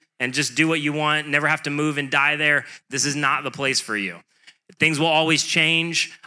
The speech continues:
Um, we don't know where we're gonna go next, but we know this is the immediate solution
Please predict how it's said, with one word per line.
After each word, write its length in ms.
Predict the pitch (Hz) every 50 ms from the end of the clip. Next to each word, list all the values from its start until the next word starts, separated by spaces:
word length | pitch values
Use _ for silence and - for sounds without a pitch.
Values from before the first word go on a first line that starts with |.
| - -
Um, 760 | 143 139 135 131 131 127 123 120 127 135 123 160 170 175 170
we 120 | 139 156 160
don't 180 | 165 165 156
know 180 | 156 160 160 160
where 200 | 156 160 160 160
we're 140 | 156 160 156
gonna 180 | 156 156 156
go 160 | 147 147 151 151
next, 340 | 151 151 156 170 165 -
but 120 | - 147 135
we 120 | 147 156
know 140 | 156 156 151
this 180 | 139 151 147 151
is 140 | 147 139
the 120 | 127 139 139
immediate 680 | 135 135 139 139 143 143 151 160 160 160 156 - -
solution 840 | - - - 160 143 143 147 147 139 - - 143 135 127 120 120